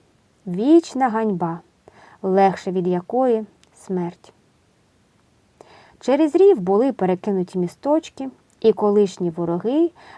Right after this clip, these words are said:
радісно кинулись один до одного. Вже почали збиратися змішані волейбольні команди, в повітря полетіли м'ячі і почулися вигуки: «Гаси! Аут! Пасуй!»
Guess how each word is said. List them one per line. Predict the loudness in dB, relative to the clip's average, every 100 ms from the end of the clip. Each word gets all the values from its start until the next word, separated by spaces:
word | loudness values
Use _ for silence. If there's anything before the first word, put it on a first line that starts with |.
| -8
радісно | -2 4 6 6 4 -2 -4 -4
кинулись | 2 2 4 -2 -4
один | -4 -2 -2 -2
до | -2 -2
одного. | -4 -6 -8 -10 -18 _ _ _ -20 -20 -10
Вже | -2 0
почали | 2 0 0 -2
збиратися | 0 0 0 -2 -4 -4
змішані | -2 -2 -2 -2 -2
волейбольні | 0 0 0 0 -2 -2
команди, | -2 -4 -2 -2 -4 -4 -8 -12 _ -20 -20
в | -8
повітря | 0 2 6 4 4 2
полетіли | 2 -2 -2 -4 -2
м'ячі | -2 -2 -4 -6 -6 -6 -8 _
і | -4
почулися | -2 -4 -4 -4 -2 -2 -4
вигуки: | -2 -2 -4 -10 -16 -20 -20 _ _ _
«Гаси! | -4 4 4 2 -2 -2 -4 _ _ _
Аут! | 4 6 4 0 -8 -20 _ 2
Пасуй!» | 2 2 0 0 0